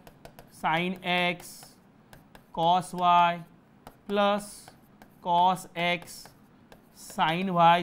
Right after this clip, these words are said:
થાય. Sin પાઈ by સિક્સ અને cos પાઈ by સિક્સની કિંમતો આપણે જાણીએ છીએ. પાઈ by સિક્સ એટલે થર્ટી ડિગ્રી,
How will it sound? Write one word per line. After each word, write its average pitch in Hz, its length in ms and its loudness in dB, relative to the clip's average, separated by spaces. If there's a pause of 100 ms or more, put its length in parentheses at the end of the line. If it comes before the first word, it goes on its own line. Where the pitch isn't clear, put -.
(120)
થાય. 151 280 0 (3000)
Sin 220 380 -2
પાઈ 208 180 2
by 226 80 6 (140)
સિક્સ 254 240 -10 (160)
અને 202 140 -4 (180)
cos 208 340 4
પાઈ 202 220 4
by 220 60 2 (100)
સિક્સની 226 420 -10
કિંમતો 196 360 -4
આપણે 208 280 -4
જાણીએ 180 400 -2
છીએ. 180 160 -8 (1600)
પાઈ 170 220 0
by 185 100 2 (140)
સિક્સ 214 320 -8 (240)
એટલે 170 280 -4 (460)
થર્ટી 156 380 -4
ડિગ્રી, 196 340 0